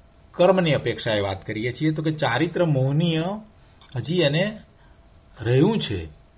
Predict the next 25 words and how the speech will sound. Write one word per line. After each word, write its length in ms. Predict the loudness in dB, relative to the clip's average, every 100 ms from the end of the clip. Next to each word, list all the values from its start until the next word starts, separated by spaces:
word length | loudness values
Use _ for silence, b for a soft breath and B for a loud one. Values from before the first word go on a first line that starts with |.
| _ -20 -20
એટલે 260 | -16 -8 -2
કે 120 | 0
હજી 260 | 0 2 2
એની 180 | 2
સ્થિતિ 360 | -2 -4 -4 2 6
એવી 240 | 6 2
જ 60 | -4
છે, 160 | -2 0
એવી 220 | 0 0
નબળી 400 | -2 -2 0 0
સ્થિતિ 360 | -2 -4 -6 -6
છે. 200 | -8 -10 -14 -18 b b b b -20 -16
એટલે 240 | -8 -4
ચારિત્ર 480 | -2 0 0 0 0 -2
ગુણનો 380 | -2 -6 -4 -4
પર્યાય, 420 | -4 -4 -2 -2
ચારિત્ર 420 | -2 -4 -4 -4 -6
ગુણનું 400 | -4 -6 -6 -6
પરિણમન, 440 | -8 -6 -6 -4 -4
શુદ્ધ 360 | -6 -8 -8 -6
પરિણમન 480 | -6 -6 -6 -4 -6 -6
પૂર્ણપણે 800 | -10 -8 -8 -10 -14 -10 -6 -6
થયું 360 | -8 -10 -8 -8
નથી. 320 | -10 -6 -6 -6 b b b b b b -20 -20 -20 -20 -20 -20 -20 -6
એટલે 300 | -4 0 0